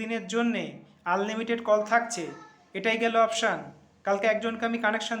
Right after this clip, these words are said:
দিলাম, সে বাইরে থেকে এসছে, একজন আউটস্টেশন কাস্টমার যাকে বলে। কানেকশান আমি সবাইকে দিই, কিন্তু সঠিক পদ্ধতিতে দিই। আউটস্টেশন বলে কানেকশান দেবো না, এটা আমি করি না। আউটস্টেশন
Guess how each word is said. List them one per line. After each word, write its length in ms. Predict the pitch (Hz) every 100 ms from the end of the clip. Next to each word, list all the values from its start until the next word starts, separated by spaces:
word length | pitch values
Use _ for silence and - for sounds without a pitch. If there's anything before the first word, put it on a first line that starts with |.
| 220
দিলাম, 260 | 226 170 147 - - _ _ _ _ _ -
সে 100 | 202 190
বাইরে 180 | 196 214
থেকে 180 | 220 226 226
এসছে, 200 | 220 - 240
একজন 200 | 202 214 208 202 - - - _ _ -
আউটস্টেশন 580 | 180 202 - 240 240 240
কাস্টমার 440 | 226 220 247 214 185
যাকে 160 | 190 202 180
বলে। 160 | 151 139 - _ _ _ _ _ _
কানেকশান 340 | 190 214 202 233
আমি 80 | 233 233
সবাইকে 340 | 214 233 233 240
দিই, 140 | 226 175 139 - - _ _ -
কিন্তু 160 | 196 208
সঠিক 260 | 208 214 233 240
পদ্ধতিতে 440 | 233 240 240 233 233
দিই। 160 | 233 160 - - _ _ _ _ _
আউটস্টেশন 460 | 165 196 196 226 233 233
বলে 120 | 233 233
কানেকশান 340 | 214 220 233 220
দেবো 140 | 220
না, 80 | 220 214
এটা 100 | 220
আমি 80 | 220 220
করি 160 | 233 214
না। 60 | 151 - - _ _ _ _ _ _ _ _ _ _ _ _ _ _ _ _ _ _ _ _ _ -
আউটস্টেশন 520 | 180 185 220 214